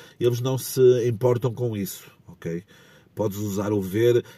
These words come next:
eles veem da forma deles. E eu sei que sim, eles no final explicaram-me um pouco isso, que eles veem de outra forma. Ah, mas eu não queria usar isso, não queria.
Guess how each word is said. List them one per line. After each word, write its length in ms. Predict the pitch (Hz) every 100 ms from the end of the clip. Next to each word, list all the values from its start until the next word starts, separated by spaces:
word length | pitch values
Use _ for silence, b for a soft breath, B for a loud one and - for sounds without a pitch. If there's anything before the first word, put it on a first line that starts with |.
| B
eles 220 | 110 113
veem 300 | 98 123 127
da 120 | 120
forma 320 | - 120 120 117
deles. 320 | 107 92 85
E 80 | 90
eu 100 | 92
sei 240 | - 120
que 100 | -
sim, 120 | 131
eles 340 | 135 107 98 98
no 100 | 98
final 300 | 107 107 104
explicaram-me 560 | - 101 92 107 110
um 80 | 101
pouco 320 | 101 95 82
isso, 260 | 78 - - b b b b -
que 100 | 98
eles 100 | 92
veem 220 | 113 107
de 60 |
outra 260 | 107 95 98
forma. 360 | - 71 71 - - _ b b b b b b b b _
Ah, 220 | - 107 123
mas 120 | 156
eu 80 | 185
não 100 | 190
queria 260 | 180 160 160
usar 220 | 156 151
isso, 360 | 113 - - - - -
não 140 | 123
queria. 420 | 147 160 117 64